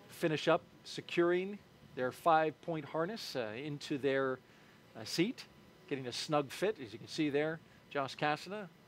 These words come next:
making sure everything is lined up correctly.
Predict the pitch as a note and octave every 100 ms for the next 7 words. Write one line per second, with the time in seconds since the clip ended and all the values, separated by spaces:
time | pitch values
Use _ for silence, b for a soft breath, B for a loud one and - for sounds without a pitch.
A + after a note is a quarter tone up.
0 | - - B2 - A2 D3+ C3+ B2+ D#3 D3
1 | C#3+ - - - - - - - - -
2 | - - - - - A2+ D3 D#3 C#3+ -
3 | - D3+ - F#3 A3+